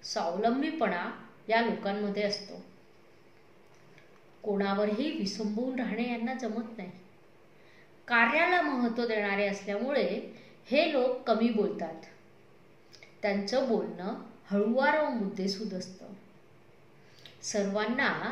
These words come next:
आनंद देत नम्रपणे वागणं त्यांना आवडतं. या राशीच्या लोकांना महागड्या वस्तू आवडत नाही. श्रमाचं मोल अधिक कळत असल्यामुळे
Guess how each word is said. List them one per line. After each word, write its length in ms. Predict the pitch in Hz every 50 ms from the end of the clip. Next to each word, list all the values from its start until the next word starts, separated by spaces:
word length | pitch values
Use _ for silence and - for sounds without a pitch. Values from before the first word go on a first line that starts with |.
| - - - -
आनंद 500 | - 185 180 180 190 214 247 269 269 262
देत 680 | 226 - 175 165 165 170 - - - - - - - 202
नम्रपणे 600 | 202 196 202 214 226 240 240 233 214 214 214 208
वागणं 540 | 185 156 156 160 - 190 170 165 165 214 226 - -
त्यांना 240 | 185 175 190 208 208
आवडतं. 540 | 185 151 143 156 170 165 - - - 156 - - - - - - - - - - - - - - - - - - - - - - - - - - - - - - - - - - - - - 202
या 320 | 202 247 262 302 339 330 294
राशीच्या 420 | 254 233 - - 254 226 269 247
लोकांना 680 | 233 208 196 - - 196 180 160 165 170 175 208 277 269
महागड्या 520 | 269 226 196 - 190 190 - 190 240 269 269
वस्तू 320 | 240 208 - - - 269
आवडत 420 | 254 202 175 180 208 220 - -
नाही. 320 | 214 185 180 180 185 196 196 - - - - - - - - - - - - - - - - - - - - - - -
श्रमाचं 680 | - - 262 254 240 269 294 320 320 320 330 330 285
मोल 240 | 262 247 220 220 226 226 - -
अधिक 420 | 220 202 190 254 294 302 - - -
कळत 260 | 226 220 220 214 220
असल्यामुळे 760 | 208 202 - - 208 196 196 214 240 240 220 180 - -